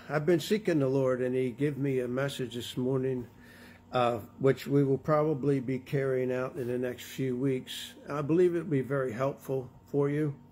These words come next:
I know it has brought revelation and insight to me. I've touched on it before. Um, so let's pray. Father, in the name of Jesus, I ask you for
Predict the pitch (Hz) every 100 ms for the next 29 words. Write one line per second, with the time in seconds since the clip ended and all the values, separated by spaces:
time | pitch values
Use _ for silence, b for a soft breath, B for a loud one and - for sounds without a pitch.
0 | B B B B B B 123 135 139 143
1 | 143 139 135 - - 139 131 143 151 143
2 | 139 135 131 139 131 127 131 131 123 139
3 | 135 139 - 120 131 131 131 131 123 -
4 | - - 185 170 - 151 143 139 139 -
5 | 160 151 151 143 - B B B B B
6 | B 127 139 127 123 - - 165 147 -
7 | - - 165 165 208 - - 160 131 170
8 | 196 - - - 151 - 160 175 170 170
9 | 156 143 135 147 160 156 - 147 156 139
10 | 170 156 - - - - - 135 135 143
11 | 139 - 139 123 - 127 117